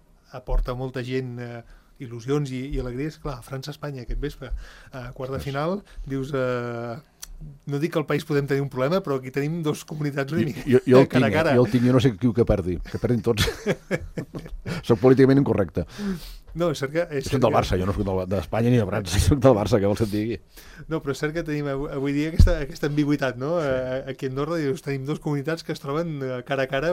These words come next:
Speaker 1: per, per, per un quart de, un quart de final de
Speaker 2: Mira, mirem-ho com un espectacle esportiu i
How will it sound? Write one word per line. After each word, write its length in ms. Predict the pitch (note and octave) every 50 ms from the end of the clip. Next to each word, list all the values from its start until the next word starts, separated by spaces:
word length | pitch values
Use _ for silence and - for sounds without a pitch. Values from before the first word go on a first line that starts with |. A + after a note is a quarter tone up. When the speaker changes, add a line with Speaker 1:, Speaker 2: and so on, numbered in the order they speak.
| E3
Speaker 1:
per, 100 | D3+ C#3+ B2+ - - - C#3+ C3 -
per, 80 | C3+ C3 C3+ C3 -
per 120 | C#3 C#3 C#3
un 80 | C#3
quart 160 | C#3+ C#3 C3 C3+
de, 140 | B2+ B2 B2 B2
un 80 | C3+ C3+
quart 160 | C3 D3 C#3 C#3
de 20 | C3+
final 240 | - C#3+ C3+ C3+ C#3 D3+
de 100 | D3 C3+ C3 B2+ B2 - G2+
Speaker 2:
Mira, 160 | F#2 E2+ E2+
mirem-ho 300 | F#2 F#2 G2 G#2+ A2 G2
com 160 | A2 G#2 F#2+
un 80 | F2+ E2
espectacle 340 | - F2+ D#2+ - - - D#2 C#2+
esportiu 320 | - - C#2+ - G2 G#2+ A2+
i 120 | E2+ C#2+